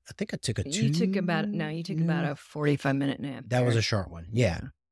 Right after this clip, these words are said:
Speaker 1: So,
Speaker 2: The
Speaker 1: yeah.
Speaker 2: Geyser one's the only one you did a really decent nap at.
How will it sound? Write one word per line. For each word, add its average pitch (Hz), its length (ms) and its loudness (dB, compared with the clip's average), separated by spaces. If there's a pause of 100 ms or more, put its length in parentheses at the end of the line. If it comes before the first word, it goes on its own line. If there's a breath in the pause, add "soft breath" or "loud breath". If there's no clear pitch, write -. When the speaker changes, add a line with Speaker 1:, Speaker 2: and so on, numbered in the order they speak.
(160)
Speaker 1:
So, 175 140 4
Speaker 2:
The 160 40 6
Speaker 1:
yeah. 147 60 4
Speaker 2:
Geyser 254 340 6
one's 196 220 4
the 185 80 2
only 180 180 2
one 175 160 4
you 170 160 2
did 165 160 4
a 160 80 2
really 156 240 0
decent 151 360 -8
nap 147 280 -4
at. 127 300 -10